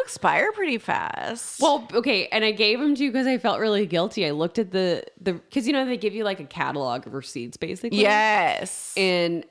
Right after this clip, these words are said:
Speaker 2: I looked at them and was like, "Oh my God, five dollars off of, like, a twenty dollar purchase." And I was like, "That's so easy to do." And
Speaker 1: I
Speaker 2: I felt,
Speaker 1: know.
Speaker 2: like, guilty keeping it, so I gave it to you.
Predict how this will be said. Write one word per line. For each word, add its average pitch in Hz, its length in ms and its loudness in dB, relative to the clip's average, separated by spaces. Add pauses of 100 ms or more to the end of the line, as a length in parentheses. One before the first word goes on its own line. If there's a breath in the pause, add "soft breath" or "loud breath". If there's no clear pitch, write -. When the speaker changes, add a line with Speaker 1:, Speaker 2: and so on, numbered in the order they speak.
(300)
Speaker 2:
I 190 120 4
looked 180 280 -2
at 339 100 0
them 240 140 0
and 208 80 -2
was 185 140 -4
like, 190 260 -6
"Oh 208 80 -8
my 320 160 -4
God, 226 220 -4 (240)
five 220 280 -4
dollars 302 380 0
off 226 220 -2
of, 220 120 -6
like, 196 180 -2
a 170 200 -4 (160)
twenty 175 300 -4
dollar 170 240 -2
purchase." 165 500 -8
And 147 100 -8
I 139 40 -8
was 135 100 -10
like, 135 220 -8
"That's - 400 -8 (240)
so 180 360 0
easy 160 340 -6
to 151 120 -6
do." 127 420 -4
And 180 120 0
Speaker 1:
I 175 60 2
Speaker 2:
I - 100 2
felt, 175 160 2
Speaker 1:
know. 143 40 -4
Speaker 2:
like, 185 140 -6
guilty 143 380 -6
keeping 131 420 -8
it, 151 160 -6
so - 80 -14
I - 80 -12
gave - 220 -10
it 76 100 -12
to - 120 -14
you. - 180 -14